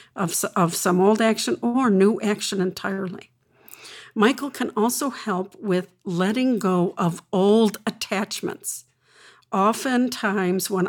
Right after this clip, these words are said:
I have something to let go of, I see him swinging his sword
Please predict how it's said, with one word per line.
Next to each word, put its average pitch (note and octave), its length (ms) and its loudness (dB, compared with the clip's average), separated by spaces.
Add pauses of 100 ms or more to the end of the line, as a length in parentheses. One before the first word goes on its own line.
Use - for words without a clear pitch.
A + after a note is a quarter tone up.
I F#3+ 220 4
have G#3+ 260 0
something G3+ 420 0
to G3+ 80 -2
let F#3 260 0
go G#3 380 0 (100)
of, F#3 320 0 (320)
I G#3 100 0
see A3 280 2
him G3 240 4
swinging B3 640 4
his C4+ 260 0
sword A#3+ 540 -4